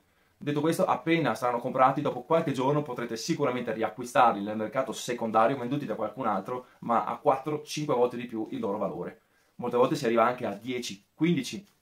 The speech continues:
venti volte il valore effettivo di qualche giorno prima. Oltre a N F T in tre D e a fumetti, si possono osservare dei veri e propri quadri da collezione o delle figure in scatola,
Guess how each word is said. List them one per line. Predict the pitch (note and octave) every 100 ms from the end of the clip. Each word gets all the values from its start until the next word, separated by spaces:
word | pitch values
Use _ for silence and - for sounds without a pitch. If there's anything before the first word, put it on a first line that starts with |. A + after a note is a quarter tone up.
| -
venti | A#2+ D3 C#3+
volte | G#2 G2+ G#2
il | - C3
valore | C3+ A2+ A#2 B2
effettivo | - C3 B2 - A#2 A#2 - - _
di | - A#2
qualche | - A#2 B2
giorno | G#2 G2+
prima. | G2 F#2+ F#2+ - _ _ _ _ _ _ _
Oltre | - F3+ F3 C3+ A2
a | - A2 G#2 G2+
N | F#2+ - _ A#2+ B2
F | B2 B2
T | C3+
in | C3+ A#2 - - B2
tre | B2+ A2+
D | B2+ F3 - _ _
e | - A2 G2
a | F2+ F#2+
fumetti, | - C3 A2+ G#2 C3+ C#3+ - _
si | - -
possono | E3+ D#3+ B2 -
osservare | - B2 B2 C3+ D#3+
dei | A2+
veri | A#2+ D3
e | D#3
propri | A2 A2 A2 -
quadri | C#3 B2+ C3
da | A2+
collezione | A#2 A2 - A#2 C3+ D3 - -
o | C3 A#2+
delle | E3+ F#3
figure | - C3+ C3 A2
in | C3+
scatola, | C#3 B2+ B2 C#3+ D#3 D#3